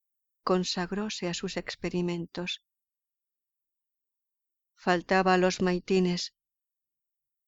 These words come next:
No asistía a la misa, excusándose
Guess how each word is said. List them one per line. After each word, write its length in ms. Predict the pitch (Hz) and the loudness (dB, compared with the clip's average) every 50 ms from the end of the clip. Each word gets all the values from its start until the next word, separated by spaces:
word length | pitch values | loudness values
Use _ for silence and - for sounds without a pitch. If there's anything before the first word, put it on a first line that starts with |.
| _ _ _ _ | _ _ _ _
No 200 | - 196 208 214 | 2 2 4 4
asistía 640 | 220 214 - 202 190 - - - 226 226 226 202 175 | 2 0 0 -2 -2 -2 -4 -4 -2 -2 -2 -2 -2
a 40 | 170 | -4
la 120 | 170 170 | -2 -2
misa, 480 | 175 196 202 185 - - 196 180 - _ _ _ _ _ _ _ _ _ _ _ _ _ _ _ _ _ _ _ _ | -2 -2 -2 -2 -2 -4 -4 -6 -8 _ _ _ _ _ _ _ _ _ _ _ _ _ _ _ _ _ _ _ _
excusándose 1080 | - 190 180 - - - - - 175 - - 185 180 185 175 165 170 170 175 - - 180 | -8 -8 -6 -6 -8 -10 -6 -6 -4 -2 -2 0 0 0 0 -2 -2 -2 -4 -4 -4 -6